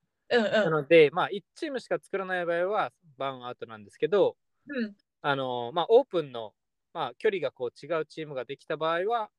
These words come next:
Speaker 2: えっと、スパルタンスーサイドスクワットを、
Speaker 1: うん。
Speaker 2: あの、出そうっていう、今は方針でやってます。
Speaker 1: ええ。やっていらっしゃる。はい。
Speaker 2: はい。
Speaker 1: じゃあ、あの、まだまだ規模とか、えっと、
Speaker 2: はい。
Speaker 1: 拡大に向けて、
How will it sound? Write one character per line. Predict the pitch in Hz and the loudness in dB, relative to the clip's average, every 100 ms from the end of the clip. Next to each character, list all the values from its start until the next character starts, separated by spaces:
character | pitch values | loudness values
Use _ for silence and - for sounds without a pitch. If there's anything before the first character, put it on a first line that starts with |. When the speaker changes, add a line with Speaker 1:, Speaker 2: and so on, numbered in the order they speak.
| _ _ _ _ _ | _ _ _ _ _
Speaker 2:
え | 117 113 | -10 -10
っ | - | -8
と、 | 104 101 | -12 -12
ス | - | -4
パ | 131 | -4
ル | |
タ | 123 | -4
ン | 120 | -10
ス | - | -12
ー | 113 | -6
サ | 117 | -6
イ | |
ド | 110 | -6
ス | - | -4
ク | 135 | -2
ワ | 123 | -2
ッ | - | 0
ト | 151 | 2
を、 | 185 147 _ _ _ _ _ | 2 2 _ _ _ _ _
Speaker 1:
う | 233 | -4
ん。 | 214 | -4
Speaker 2:
あ | 113 | -6
の、 | 104 | -6
出 | 139 | -2
そ | - 127 | 2 0
う | |
っ | - | 0
て | 113 | -10
い | 104 101 | -10 -12
う、 | 101 - | -16 -14
今 | 135 113 | -8 -6
は | 101 | -6
方 | - 110 | -4 -4
針 | - 110 104 | -4 -10 -2
で | 104 104 - | 0 0 -2
や | 107 | -4
っ | |
て | - - | -4 -10
ま | 98 | -10
す。 | - 240 | -4 -4
Speaker 1:
え | |
え。 | 175 _ - _ _ - | -4 _ -20 _ _ 2
や | 247 | 4
っ | |
て | 240 240 | 6 8
い | |
ら | 220 | 8
っ | 208 | 6
し | - | 6
ゃ | 196 | 6
る。 | 170 - - - | 6 0 -2 -4
は | - 202 | 4 6
い。 | 160 | 8
Speaker 2:
は | 139 | 6
い。 | |
Speaker 1:
じ | 110 - - - 277 | 4 -8 -14 2 6
ゃ | 254 | 8
あ、 | |
あ | |
の、 | 247 247 | 8 6
ま | 277 302 | 6 6
だ | 262 | 6
ま | 277 | 6
だ | 240 | 4
規 | - 247 | 2 2
模 | 226 | 2
と | 208 185 | 2 0
か、 | 185 175 151 - - | 6 6 4 -4 -2
え | - 170 | 2 4
っ | |
と、 | 165 | 6
Speaker 2:
は | 160 | 4
い。 | |
Speaker 1:
拡 | - - 208 | 2 -6 2
大 | 202 | 2
に | 196 | 2
向 | 202 190 | -4 0
け | 185 185 | 2 2
て、 | - 311 196 | 8 8 8